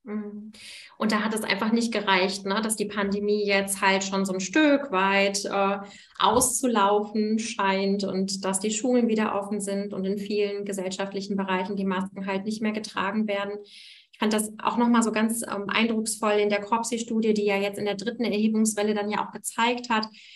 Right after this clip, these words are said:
dass trotz zurückgefahrener Maßnahmen im Infektionsschutz diese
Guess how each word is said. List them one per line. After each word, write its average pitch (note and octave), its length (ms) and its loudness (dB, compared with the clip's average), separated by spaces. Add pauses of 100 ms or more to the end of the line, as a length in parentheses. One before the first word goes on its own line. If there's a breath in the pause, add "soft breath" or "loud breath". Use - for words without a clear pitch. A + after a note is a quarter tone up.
(280 loud breath)
dass G3+ 480 0 (720)
trotz D4 500 0
zurückgefahrener G#3+ 960 2
Maßnahmen G3 720 0
im G3 80 -2
Infektionsschutz G3 1040 -4 (300)
diese F3+ 580 0